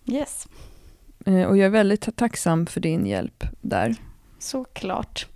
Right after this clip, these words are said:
Speaker 1: Det såg skitkul ut.
Speaker 2: Jag kände mig, eh, svettig. Alltså det var, vi körde bara kroppsvikt i trettio minuter. Och jag hade också brutal träningsvärk idag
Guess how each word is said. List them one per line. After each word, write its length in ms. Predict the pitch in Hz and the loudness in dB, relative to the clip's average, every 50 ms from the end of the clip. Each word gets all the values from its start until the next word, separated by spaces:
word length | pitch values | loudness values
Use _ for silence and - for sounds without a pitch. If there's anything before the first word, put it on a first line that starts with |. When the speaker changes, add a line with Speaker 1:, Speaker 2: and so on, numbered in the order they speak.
| - - - - - - | -20 -20 -20 -20 -12 -2
Speaker 1:
Det 120 | - 220 | 0 2
såg 180 | 214 - 254 240 | 4 4 4 4
skitkul 560 | - - 277 240 - - - 330 359 277 220 | 6 6 6 6 4 2 2 4 4 6 4
ut. 380 | 185 - - - - - - - - - _ _ - - - - - - - - - - - - - - - - - - | 4 2 0 -4 -8 -12 -12 -14 -18 -20 _ _ -20 -20 -20 -20 -20 -20 -18 -18 -18 -18 -18 -18 -18 -18 -20 -20 -12 -4
Speaker 2:
Jag 180 | - 202 190 180 | 2 2 4 4
kände 260 | - 202 196 190 185 | 4 4 4 6 6
mig, 420 | 185 185 180 180 180 180 180 175 | 6 6 6 6 6 6 6 6
eh, 340 | 175 175 175 170 170 170 180 | 6 6 6 6 4 4 2
svettig. 500 | 175 - - 196 185 - - 196 160 - - | 2 2 2 0 2 4 4 2 2 4 4
Alltså 200 | - 196 - 196 | 2 2 4 4
det 80 | 196 196 | 6 8
var, 400 | 202 202 196 196 190 190 185 190 - | 10 10 12 12 12 10 10 8 6
vi 140 | 208 202 202 | 6 4 6
körde 240 | - 226 208 208 202 | 8 8 8 8 10
bara 280 | 208 214 202 190 190 | 10 10 10 10 8
kroppsvikt 600 | - - 214 - - - - 208 170 - - - | 6 4 0 0 0 0 2 2 2 2 0 -4
i 40 | 170 | -2
trettio 300 | - - 175 - - 180 | 0 2 0 2 2 4
minuter. 400 | 170 175 175 175 170 - 143 151 165 | 4 6 6 6 4 4 2 4 4
Och 80 | 175 | 6
jag 140 | 185 185 190 | 8 10 10
hade 220 | 202 202 196 - | 10 8 6 6
också 360 | - 214 - - - 180 165 156 | 4 2 2 4 6 6 6 6
brutal 540 | - - 185 180 175 - 214 208 180 170 | 4 4 4 4 4 4 6 6 6 4
träningsvärk 580 | - - 165 160 160 170 - 196 185 180 - - | 4 2 2 2 2 2 4 4 4 2 2 2
idag 220 | 156 - 135 170 | 4 4 4 4